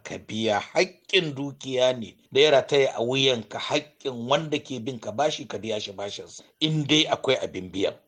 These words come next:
"Wa in kunta musirran ardaitahu bi husnil qawl." In kuma babu abin biyan ɗin,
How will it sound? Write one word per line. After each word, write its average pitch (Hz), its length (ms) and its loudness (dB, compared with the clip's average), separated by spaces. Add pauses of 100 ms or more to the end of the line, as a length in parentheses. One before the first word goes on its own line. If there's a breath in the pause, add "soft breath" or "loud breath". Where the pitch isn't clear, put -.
(120)
"Wa 170 140 6
in 208 80 4
kunta 262 280 2
musirran 208 640 4 (260)
ardaitahu 160 840 2
bi 151 80 0
husnil 151 460 -4 (120)
qawl." 147 280 -6 (420)
In 214 240 -2
kuma 180 340 0
babu 147 520 -2
abin 107 460 -4
biyan 107 300 -6 (160)
ɗin, 110 180 -8